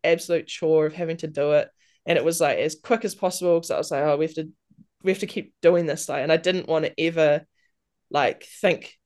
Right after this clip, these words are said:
"Oh, this was the day it was the right day, and if we missed it," I was like, I didn't wanna miss it. So, like, or this was the cycle, we never have a break, 'cause it's like, what if I, like, that's the last time I, is our last chance. So it was this time pressured thing, and it was just, it was horrible.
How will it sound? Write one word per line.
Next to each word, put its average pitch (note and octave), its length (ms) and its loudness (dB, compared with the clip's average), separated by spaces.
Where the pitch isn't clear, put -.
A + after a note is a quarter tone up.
"Oh, F3 140 8
this G3+ 260 2
was F#3 140 -4
the F3 100 -2
day D#3+ 580 2
it E3+ 160 6
was D#3 300 -2
the D3+ 220 0
right D3+ 280 0
day, D#3 260 2
and D3 80 -2
if D3+ 100 -8
we D#3 80 -8
missed E3 320 -6
it," C#3 40 0
I C#3 100 0
was D#3 140 -2
like, C#3+ 160 -2
I - 20 -20
didn't D#3+ 180 2
wanna D3+ 160 -6
miss D3+ 280 -6
it. C3+ 140 -2
So, D#3+ 180 -2
like, C#3 280 -6
or F3 140 4
this F3+ 160 2
was F3 120 -4
the E3+ 100 0
cycle, F#3 420 -2
we D#3 100 0
never D#3+ 200 2
have D#3 120 -6
a D#3 40 -8
break, D#3 300 0
'cause - 140 -18
it's - 100 -12
like, C3+ 140 -6
what D#3 160 2
if D#3 140 -2
I, D3 100 -2
like, C3 240 -6
that's - 200 -2
the D#3 80 -2
last D3 260 0
time C#3 220 -8
I, C3 140 -4
is D#3+ 260 -2
our B2 100 -2
last B2 260 -4
chance. C#3 360 -8
So C3+ 200 0
it A#2 80 0
was D3+ 140 -4
this D#3 160 -12
time D3+ 360 -4
pressured D#3 380 -8
thing, D3 240 -6
and C#3 80 -10
it - 80 -16
was E3 120 -12
just, - 320 -10
it E3 40 -2
was D3+ 220 -2
horrible. D3 520 -2